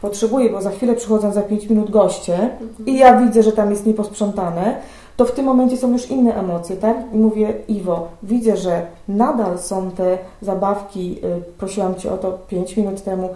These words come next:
Speaker 1: na podłodze, a potrzebujemy mieć tutaj miejsce, bo na przykład chcemy postawić stolik”, no teraz te,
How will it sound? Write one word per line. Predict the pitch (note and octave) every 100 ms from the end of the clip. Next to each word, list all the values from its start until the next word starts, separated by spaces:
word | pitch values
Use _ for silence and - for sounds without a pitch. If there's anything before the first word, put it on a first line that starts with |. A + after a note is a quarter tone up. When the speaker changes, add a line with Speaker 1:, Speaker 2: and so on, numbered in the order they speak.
| - - -
Speaker 1:
na | F#3 F#3 F3+ F3+ F3 F#3
podłodze, | F#3+ F#3 F3+ F#3+ A#3 - - -
a | A3
potrzebujemy | B3 C#4 C4+ C#4+ B3+ G#3
mieć | F#3 F#3
tutaj | F#3 F#3
miejsce, | G#3 G#3+ F#3+
bo | F#3 F#3+
na | F3+
przykład | - F3+
chcemy | - F3+
postawić | F3 - F3 E3
stolik”, | - A3 G#3 G3 G3 G#3
no | G3 - -
teraz | G#3 G3 G3
te, | G3